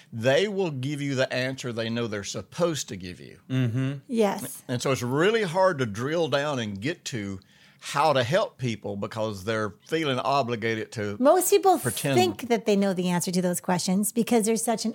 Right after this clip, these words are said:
Speaker 3: obvious answer to that question. And
Speaker 1: Yeah.
Speaker 3: because it's so obvious, they don't take
Speaker 1: Yeah.
Speaker 3: that, that,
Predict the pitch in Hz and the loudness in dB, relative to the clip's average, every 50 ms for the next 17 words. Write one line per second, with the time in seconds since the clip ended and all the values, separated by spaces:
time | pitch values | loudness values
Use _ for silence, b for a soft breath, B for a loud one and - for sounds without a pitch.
0 | - _ - 233 214 220 202 190 196 196 180 - 190 185 175 - 190 180 180 - | -6 _ 2 4 4 4 4 4 2 0 0 0 0 0 0 0 -2 -2 -4 -4
1 | 196 - - 180 185 180 - - 185 190 196 B B B B B B 262 240 202 | -6 -6 -4 -4 -4 -2 -2 -2 0 0 0 B B B B B B 2 4 6
2 | 240 - - 320 359 320 330 247 - 247 226 208 208 196 196 190 220 202 - - | 4 4 6 4 4 4 4 0 0 2 4 4 4 4 4 2 0 0 0 2
3 | 220 208 180 214 208 202 208 - - _ - - - 220 233 262 123 95 95 B | 0 2 2 0 0 -2 -2 -4 -6 _ -4 2 4 4 4 4 2 -4 -10 B
4 | B B B B B _ 226 208 196 - - - 220 - - - - - 208 202 | B B B B B _ 0 0 0 0 -4 -10 -16 -14 -12 -10 -6 0 2 4
5 | 190 - - | 4 2 0